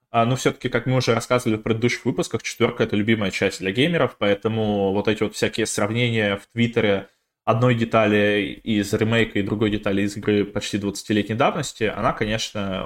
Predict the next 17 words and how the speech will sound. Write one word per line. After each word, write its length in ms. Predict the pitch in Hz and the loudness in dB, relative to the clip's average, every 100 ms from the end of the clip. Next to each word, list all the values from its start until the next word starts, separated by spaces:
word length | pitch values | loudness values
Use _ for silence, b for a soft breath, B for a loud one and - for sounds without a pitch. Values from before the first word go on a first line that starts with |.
| 69 | -4
вс-, 160 | 98 - - | -6 -10 -10
все, 260 | - 113 | -2 -2
всегда 260 | - 117 113 | 0 0 2
очень 160 | 104 | 0
собирает. 500 | - 110 113 165 156 - _ | -4 -2 0 2 0 -6 _
Поэтому 440 | - 123 156 143 135 | 2 2 4 2 2
я 360 | 117 117 110 | 4 4 4
очень 260 | - 143 117 | 2 2 -2
жду, 320 | 113 113 165 | 0 2 4
что... 1400 | 185 - - 120 120 120 117 113 113 110 107 101 87 - _ _ _ 131 | 2 -2 0 2 4 4 4 6 6 4 4 2 -2 -8 _ _ _ 0
Ну, 120 | 156 | 2
мне, 280 | 156 180 214 | 4 4 4
наверное, 340 | 190 190 185 | 4 2 0
хочется 380 | - 190 - 175 | -2 -4 -4 -2
надеяться, 920 | 165 147 139 180 220 160 - 110 - - _ _ _ | 0 2 4 4 4 0 -4 -6 -6 -12 _ _ _
что 520 | - - 135 135 131 - | -12 -4 2 2 2 0
Capcom, 920 | 131 - 151 156 143 135 131 127 - | -4 0 2 2 2 2 2 2 0